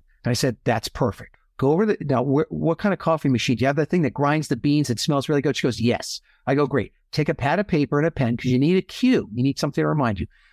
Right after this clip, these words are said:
Uh, and put it on top of the coffee machine. And when you go, I want you to brew the coffee, smell the coffee,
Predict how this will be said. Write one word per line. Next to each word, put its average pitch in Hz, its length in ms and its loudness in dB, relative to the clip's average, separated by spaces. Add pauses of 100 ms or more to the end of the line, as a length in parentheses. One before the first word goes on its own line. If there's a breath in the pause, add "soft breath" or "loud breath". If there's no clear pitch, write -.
(160 soft breath)
Uh, 127 160 2
and 127 100 -4
put 196 180 0
it 208 40 2
on 196 100 0
top 160 240 -2
of 165 60 -2
the 147 60 0
coffee 143 340 -2
machine. 123 540 0 (380 soft breath)
And 139 100 0
when 151 100 2
you 151 80 2
go, 214 380 2
I - 20 0
want 156 240 0
you 165 60 0
to 139 80 2
brew 160 320 0
the 151 100 0
coffee, 165 440 -2
smell 220 440 2
the 180 100 0
coffee, 151 420 0